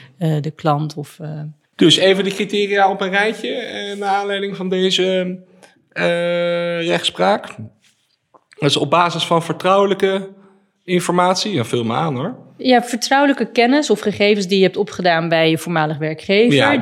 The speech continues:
Speaker 2: dit is
Speaker 1: je
Speaker 2: kennis die dus niet publiek bekend is, die alleen jij vanuit binnen het bedrijf, eh, eh, ja, waar je achter bent gekomen. Oké.
Speaker 1: Ja, die je dan aanwendt om, eh, de, het, het duurzame bedrijfsdebiet van je voormalige werkgever,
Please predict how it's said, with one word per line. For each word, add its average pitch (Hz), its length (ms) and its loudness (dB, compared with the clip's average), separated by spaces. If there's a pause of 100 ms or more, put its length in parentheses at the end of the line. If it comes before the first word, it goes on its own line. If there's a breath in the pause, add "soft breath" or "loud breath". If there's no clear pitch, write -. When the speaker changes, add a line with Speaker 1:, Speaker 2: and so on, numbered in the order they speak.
Speaker 2:
dit 190 80 2
is 180 60 4
Speaker 1:
je - 60 -2
Speaker 2:
kennis 170 280 4
die 170 240 2
dus 156 160 2
niet 185 200 4
publiek 165 380 0
bekend 180 340 0
is, 185 180 0
die 151 160 2
alleen 170 320 2
jij 165 600 2
vanuit 156 420 -2
binnen 160 240 2
het 143 100 -2
bedrijf, 143 720 -2
eh, 135 480 -4
eh, 131 60 -8 (720)
ja, 120 240 -4
waar 117 140 -2
je 107 80 -2
achter - 200 -10
bent 110 160 -8
gekomen. - 340 -6
Oké. 156 340 0
Speaker 1:
Ja, 247 420 2 (120)
die 208 260 2
je 208 60 6
dan 180 280 0
aanwendt 214 760 0
om, 185 380 0
eh, - 60 -12 (920)
de, - 220 -6
het, 170 200 -2
het 165 440 -2
duurzame 214 720 4
bedrijfsdebiet 180 1000 0
van 190 200 0
je 185 100 0
voormalige 175 580 0
werkgever, 208 880 0